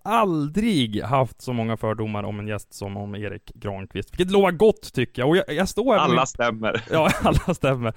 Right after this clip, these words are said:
Speaker 1: Och jag står faktiskt vid poddmicken och, och jag s-, ler lite innan vårt samtal har inletts på allvar. Och jag tycker att det är ett väldigt gott tecken. Men, men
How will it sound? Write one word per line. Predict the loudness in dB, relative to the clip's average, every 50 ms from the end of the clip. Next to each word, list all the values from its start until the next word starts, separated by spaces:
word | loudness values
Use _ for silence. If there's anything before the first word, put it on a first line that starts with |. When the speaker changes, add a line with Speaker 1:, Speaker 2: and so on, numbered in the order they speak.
| -10 -16 -14
Speaker 1:
Och | -2 2 2 2 2 2
jag | 0 0
står | 0 0 0 0 2 2
faktiskt | 0 0 -2 -4
vid | -4 -2
poddmicken | 0 -2 0 0 -2 -2 -2 -2 -4 -4 -6 -10 -14 -20 -20 _ _ _ -4
och, | -2 -2 -2 0 0
och | 2 2
jag | 2 2
s-, | 0 -4 -10 -6 -4 -2 -2 0
ler | -2 -2 0 0 0 0 0 0 0 0 0
lite | -2 -4 -6 -6 -4 -4
innan | -2 -2 -2 -2 -2
vårt | -2 -2 -2 -2 -2
samtal | -2 0 0 0 -2 -2 0 0 2 2
har | 0
inletts | 0 0 -2 -2 -4 -4 -4
på | -2 -2 0
allvar. | 0 0 -2 -2 -2 0 0 0
Och | 2 2 2 0
jag | 0 0
tycker | -2 -2 -2
att | -2
det | -2 -2
är |
ett | -4 -6 -10 -16 -14 -14 -14 -6
väldigt | -2 0 0 0 0 -2 -4 -6 -6 -8 _ -16 -20 -20 -20
gott | -10 -6 -6 -6 -6 -8 -12 -8
tecken. | -6 -4 -4 -6 _ -4 -4 -4 -4 -4 -8 -12 -18 -20 -14 -6
Men, | -4 -2 -2 0
men | 0 2 2 0